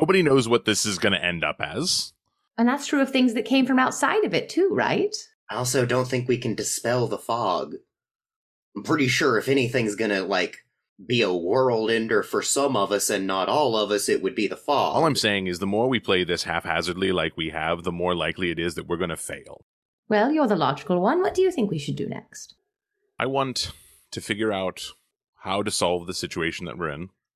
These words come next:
Speaker 1: without continuous destruction and mayhem for destruction and mayhem's sake.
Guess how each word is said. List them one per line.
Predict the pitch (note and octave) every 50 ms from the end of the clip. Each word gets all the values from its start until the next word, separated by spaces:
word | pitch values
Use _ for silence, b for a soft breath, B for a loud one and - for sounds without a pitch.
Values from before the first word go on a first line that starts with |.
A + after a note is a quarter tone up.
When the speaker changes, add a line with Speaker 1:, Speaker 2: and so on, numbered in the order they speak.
| _ _ _ _ _ _ _ _ _ _ -
Speaker 1:
without | F2 F#2 F2+ F2+ F2 F2+ F2 - - - -
continuous | - F#2 F2 - - - G#2 F#2+ G2 G2 G2 G2+ G2 F#2+ - -
destruction | - - F#2 F2+ - - F2+ E2+ - - - G2 F2 F2
and | F2 E2+
mayhem | D#2 D#2 D#2+ D#2 E2 E2 D#2+ D#2+ D#2 D#2+ E2 D#2+ - _ _ _ _ _ _ _ _ _ _ _ -
for | G2+ F#2 E2+
destruction | D#2 F2+ - - F2 E2 - - - F2
and | D#2+ D#2+
mayhem's | D#2 D#2 D#2+ D#2+ E2 D#2+ D#2+ E2 E2 -
sake. | - - D#2+ F2 - -